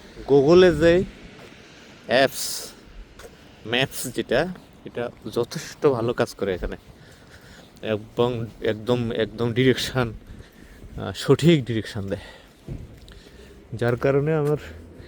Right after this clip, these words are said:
হারিয়ে যাওয়ার কোনো ভয় নেই, রাস্তা হারানোর বা এরকম কোনো ভয় কাজ করে না ভিতরে। যাই হোক, কোথায় যে যাচ্ছি আল্লাহ জানে।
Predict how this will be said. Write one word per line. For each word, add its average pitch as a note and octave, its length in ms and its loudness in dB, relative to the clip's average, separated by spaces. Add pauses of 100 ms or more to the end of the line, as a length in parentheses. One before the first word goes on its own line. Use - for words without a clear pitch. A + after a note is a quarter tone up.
(500)
হারিয়ে C#3 420 4
যাওয়ার B2 260 4 (100)
কোনো A#2+ 140 -6 (120)
ভয় A2 340 -6
নেই, F2 120 -4 (360)
রাস্তা - 320 -6
হারানোর G2+ 440 -8
বা F#2+ 160 -6 (240)
এরকম G#2+ 240 -10 (100)
কোনো G2+ 120 -12 (120)
ভয় F#2+ 180 -8 (100)
কাজ - 200 -12
করে - 160 -18
না - 120 -12
ভিতরে। - 260 -10 (1300)
যাই C3+ 220 -2
হোক, D#3+ 140 -12 (2500)
কোথায় C3 240 -4
যে D3 140 2
যাচ্ছি - 240 -4 (120)
আল্লাহ G#2+ 220 -2
জানে। G#2 180 -4